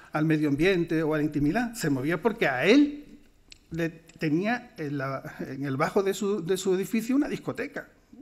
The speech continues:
Eso es lo que había. Pero no es menos cierto que su victoria en esta famosa sentencia del Tribunal de Estrasburgo no se sintió, en el fondo, como una victoria. No ganamos todos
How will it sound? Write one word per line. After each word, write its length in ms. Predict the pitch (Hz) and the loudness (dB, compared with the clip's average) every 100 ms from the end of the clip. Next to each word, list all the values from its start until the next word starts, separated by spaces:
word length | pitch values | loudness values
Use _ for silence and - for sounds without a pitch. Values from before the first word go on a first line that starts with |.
| - - | -20 -18
Eso 260 | 165 190 | -6 -4
es 60 | 185 | -2
lo 120 | 170 | -2
que 60 | 147 | -2
había. 320 | 135 285 - - _ - - - - - _ _ - | -4 -4 -6 -14 _ -20 -20 -20 -20 -20 _ _ 0
Pero 380 | 170 175 165 - - - | 2 2 0 -4 -20 -4
no 180 | 175 180 | 0 6
es 320 | 269 269 - | 6 4 -2
menos 380 | 196 233 208 175 | 4 6 6 2
cierto 600 | - 165 190 185 156 143 - - - | 0 4 4 2 -6 -6 -14 -20 -2
que 100 | 196 | 0
su 200 | 180 185 | 2 4
victoria 680 | 151 151 - 233 226 208 180 | 2 0 4 4 6 0 -2
en 100 | 180 | 0
esta 200 | 170 170 | 0 0
famosa 420 | 185 170 160 165 175 | -2 2 2 2 0
sentencia 600 | 165 151 165 165 151 135 - | 2 4 2 0 -4 -6 -4
del 140 | 147 | -2
Tribunal 240 | 151 151 | 0 2
de 40 | 156 | 2
Estrasburgo 540 | 165 147 160 147 135 - | 0 0 -2 -4 -10 -8
no 200 | 175 170 | -6 -4
se 140 | 175 - | -6 -8
sintió, 560 | - 143 135 151 156 - | -4 -4 -2 -4 -4 -4
en 100 | 143 | -4
el 80 | 139 | -2
fondo, 340 | - 147 143 | 0 0 0
como 120 | 143 | 0
una 100 | 147 | 0
victoria. 380 | 139 139 156 151 | 0 -2 -2 0
No 140 | 175 | 0
ganamos 640 | 208 196 180 170 156 - - | 2 2 2 2 -2 -8 -2
todos 520 | 214 202 147 139 - | 2 2 0 -8 -16